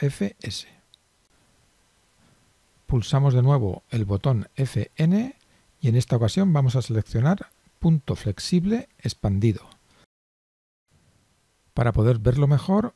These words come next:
vamos a colocar esta libreta con una hoja en blanco. Si ahora colocamos el punto flexible expandido en el centro de la hoja y presionamos el disparador hasta la mitad,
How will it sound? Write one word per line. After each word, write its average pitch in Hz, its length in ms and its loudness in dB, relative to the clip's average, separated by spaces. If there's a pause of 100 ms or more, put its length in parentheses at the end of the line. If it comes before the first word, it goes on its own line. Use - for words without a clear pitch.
vamos 127 260 0
a 123 40 -2
colocar 175 560 0 (180)
esta - 260 -2
libreta 131 420 -2
con 127 120 -2
una 127 320 0
hoja 196 440 -4
en 156 220 0
blanco. 98 520 -4 (1400)
Si - 180 -6
ahora 127 220 2
colocamos 107 720 0 (460)
el 110 120 -4
punto 127 320 -2
flexible 139 440 0
expandido 127 600 0
en 156 140 -2
el 190 100 0
centro 131 340 -2
de 131 60 2
la 131 160 0
hoja 123 300 -6 (240)
y - 80 -8
presionamos 117 600 0
el 127 80 -2
disparador 127 460 0
hasta 120 180 -2
la 131 80 2
mitad, 139 360 0